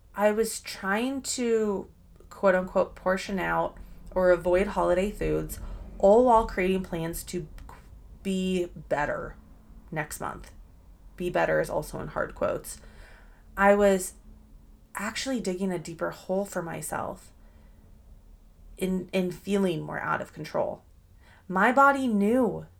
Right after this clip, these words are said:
restriction was on the horizon, partly because I told myself this constantly, and partly because this was the pattern. And every eating occasion was now an opportunity to either be good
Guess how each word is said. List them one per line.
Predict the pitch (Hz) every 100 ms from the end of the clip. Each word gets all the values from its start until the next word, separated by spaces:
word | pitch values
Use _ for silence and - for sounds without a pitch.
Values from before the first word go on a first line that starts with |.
| -
restriction | 190 - 185 - 180
was | 180 170
on | 165
the | 165
horizon, | 170 151 156 151 - 160
partly | - 202 247
because | 262 254 233
I | 220
told | 196 180
myself | 190 190 208
this | 233 233
constantly, | - - 180 170 - 156 156 160 196 - - - -
and | - 190
partly | 214 226 269
because | 254 240 190 180 180 - _ _ -
this | 196 214 -
was | 247 -
the | 202
pattern. | 190 - 170 196 143 - 165 _ _ _ _ _ - - - - -
And | - 196 -
every | 208 254
eating | 220 214 202
occasion | 180 - 208 214 175 170
was | 175
now | 170 170 170 185
an | 214
opportunity | 175 165 180 165 - 233 208 165
to | 151 -
either | 165 165
be | 160 165 -
good | 175 165 196 226